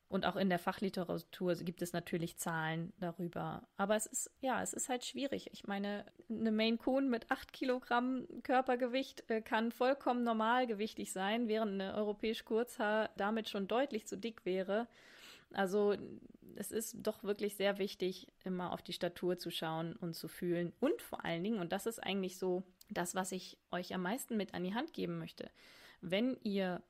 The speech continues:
tatsächlich seht, dass euer Hund gerade oder eure Katze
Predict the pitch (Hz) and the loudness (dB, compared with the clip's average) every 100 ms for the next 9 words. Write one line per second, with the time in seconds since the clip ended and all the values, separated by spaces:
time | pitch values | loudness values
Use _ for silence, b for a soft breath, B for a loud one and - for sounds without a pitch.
0 | _ - 175 180 175 165 - _ _ _ | _ -4 -2 -2 -4 -6 -8 _ _ _
1 | _ _ _ - 175 202 269 190 190 196 | _ _ _ -10 -2 0 0 -2 0 0
2 | 175 185 214 196 190 180 175 170 170 170 | 0 2 0 0 -2 0 0 0 -2 -2
3 | 175 175 - 233 - 185 | -4 -6 -6 -8 -4 -4